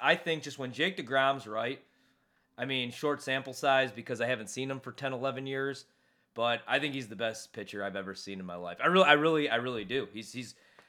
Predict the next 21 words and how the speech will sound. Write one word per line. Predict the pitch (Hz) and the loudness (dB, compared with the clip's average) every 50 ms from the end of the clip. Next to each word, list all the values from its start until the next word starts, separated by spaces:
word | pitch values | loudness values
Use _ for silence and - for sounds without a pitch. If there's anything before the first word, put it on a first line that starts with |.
| _ _ - | _ _ 4
Corbin | - 208 269 311 311 196 | 8 8 8 10 8 0
Burns | - 113 131 139 139 123 120 104 | 0 -2 -2 -2 -2 -2 -4 -8
is | 110 98 | -12 -10
ridiculous. | 113 117 107 123 120 - 123 120 120 117 | -8 -2 -2 -2 -2 0 -2 -2 0 0
Like, | 135 127 131 | -2 -2 -2
I | 135 | 2
love | 151 170 165 165 165 | 2 2 2 2 0
Pitch | - 147 151 151 - | 0 0 0 0 -2
Ninja. | - 151 151 151 147 156 151 156 | -4 -4 -4 -2 0 0 0 0
Like, | 143 110 98 - - _ _ _ _ - | -2 -4 -4 -6 -14 _ _ _ _ -12
it's | - - 185 - | -10 -10 -8 -4
just, | - 254 196 - - - _ _ _ _ _ - | -4 -4 -4 -6 -10 -14 _ _ _ _ _ -4
these | 196 262 247 | -4 -2 4
guys | 190 175 170 185 190 165 | 8 10 10 10 10 8
get | 156 139 131 | 4 -2 -2
better | 123 147 151 156 160 123 | 2 4 4 4 4 4
every | 131 139 123 139 131 | 2 0 0 -2 -4
single | - - 135 127 117 113 104 | -4 -6 -6 -6 -4 -6 -6
year, | 98 95 101 98 87 76 73 78 | -6 -6 -6 -6 -8 -8 -12 -14
man. | 82 82 85 90 92 95 | -14 -12 -12 -12 -8 -2
Like, | 110 117 117 110 - | 0 0 0 -2 -6